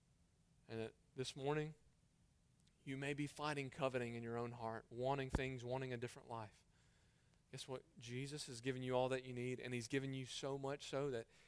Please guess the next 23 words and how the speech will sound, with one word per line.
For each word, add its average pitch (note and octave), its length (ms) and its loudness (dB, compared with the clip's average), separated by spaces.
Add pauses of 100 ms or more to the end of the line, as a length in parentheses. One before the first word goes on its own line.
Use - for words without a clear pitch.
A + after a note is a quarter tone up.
(140)
he's E3 200 2
not F#3+ 160 4
just D#3+ 160 -6
given D#3+ 180 2
you D3+ 100 0
what C#3 220 2
you B2+ 100 -6
need, C3 300 -2 (340)
he's F3 200 2
given D#3+ 280 4
you D3+ 120 2
what C#3+ 160 4
you C#3 100 -4
need, C3+ 320 0
and B2 100 -2
it C3 120 0
can C3 160 -4
satisfy A#2+ 560 2
your A2 140 -2
heart A#2 200 -4
this - 180 -14
morning G#2 260 -14 (840)
if B2 120 -8